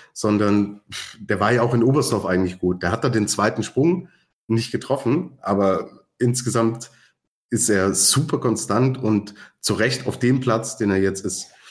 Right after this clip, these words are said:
So. Und dann habe ich mit einem norwegischen, norwegischen Journalisten gesprochen. Sag, sag,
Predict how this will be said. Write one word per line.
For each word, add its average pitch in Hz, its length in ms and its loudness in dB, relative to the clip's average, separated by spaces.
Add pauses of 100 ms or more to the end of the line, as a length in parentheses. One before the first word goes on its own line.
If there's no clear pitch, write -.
(160)
So. 90 300 -4 (300)
Und 101 500 0 (300)
dann 113 220 2
habe 123 140 2
ich - 100 -6
mit 123 160 0
einem 110 140 2
norwegischen, 120 680 0
norwegischen 131 580 2
Journalisten 107 600 0
gesprochen. - 460 -8 (340)
Sag, - 240 -6
sag, 110 220 -2